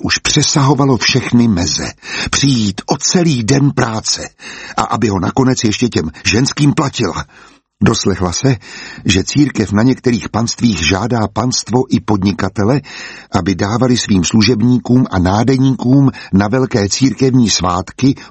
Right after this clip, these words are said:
poutě a pohřby placené volno. Kněží vypadají hezky, jak svědomitě dbají o Kristův odkaz, a přitom je to nic nestojí.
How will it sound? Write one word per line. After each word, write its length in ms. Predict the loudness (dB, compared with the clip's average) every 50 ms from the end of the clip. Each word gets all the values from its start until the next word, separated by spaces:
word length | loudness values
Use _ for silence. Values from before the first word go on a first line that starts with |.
| _
poutě 460 | -2 -2 -2 -2 -2 -2 -2 -2 -2 -2
a 100 | -6 -6
pohřby 500 | -4 -2 -2 -2 0 0 2 2 0 0 -2 -8 -20 -20 -10 -4
placené 540 | -2 -2 -2 -2 -2 0 0 2 2 2 2
volno. 420 | 0 0 0 -2 -2 -4 -6 -8 -10 _ _ _ _ -20 -20 -20 -20 -20 -20 _ _ _
Kněží 460 | -2 2 2 4 4 2 2 0 0
vypadají 480 | 0 0 0 0 -2 -2 -2 -2 0 0
hezky, 380 | 0 0 -2 -2 -4 -4 -4 -4 -4 -4 -4
jak 180 | -4 -2 -2 -4
svědomitě 600 | -2 0 0 2 2 2 2 0 0 -2 -2 -2
dbají 380 | -2 -2 -2 -2 -2 -4 -4
o 120 | -4 -6 -4
Kristův 500 | -2 0 0 0 0 0 -2 -2 -2 -2
odkaz, 420 | -4 -4 -4 -4 -6 -4 -4 -4 -4 -6 -8 -10 -6
a 60 | -6
přitom 340 | -4 -2 -2 -2 0 2 2
je 100 | 2 2
to 180 | 2 0 0 -2 -2 -6 0 2
nic 340 | 4 4 4 4 2 0 0
nestojí. 640 | 2 2 0 -2 -2 -2 -2 -2 -2 -4 -6 -8